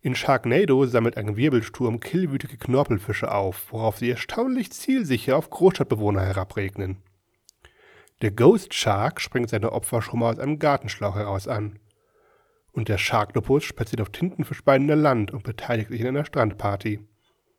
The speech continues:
Für das leibliche Wohl ist gesorgt. Mit all diesen nicht ans Meer gebundenen Fressmaschinen liegt der Gedanke nahe, dem Waldecker-Land seinen eigenen Haifilm zu verpassen. Die für Wildingen perfekte Idee Snow Sharks ist indes schon vergeben.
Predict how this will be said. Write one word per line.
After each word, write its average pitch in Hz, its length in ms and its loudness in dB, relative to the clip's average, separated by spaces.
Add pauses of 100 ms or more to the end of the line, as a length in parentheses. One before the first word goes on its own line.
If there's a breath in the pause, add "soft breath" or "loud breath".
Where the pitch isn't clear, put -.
(280)
Für - 140 -2
das 98 120 -2
leibliche 101 420 0
Wohl 92 180 0
ist 92 120 -8
gesorgt. 98 600 0 (720)
Mit 147 160 2
all 220 140 8
diesen 131 280 4
nicht 160 200 4
ans 113 180 -4
Meer 135 240 6
gebundenen 117 400 4
Fressmaschinen 127 720 0
liegt 113 220 -2
der 113 80 4
Gedanke 104 380 0
nahe, 127 400 4
dem 95 220 -2
Waldecker-Land 98 580 0
seinen 107 240 0
eigenen 113 360 0
Haifilm 143 420 2
zu - 100 -14
verpassen. 104 500 -6 (1120 soft breath)
Die 139 80 0
für 123 240 2
Wildingen 160 300 6
perfekte 147 500 -4
Idee 123 300 2
Snow 139 440 0
Sharks 110 460 -2
ist - 100 -12
indes 110 220 -2
schon 123 160 -6
vergeben. 113 680 0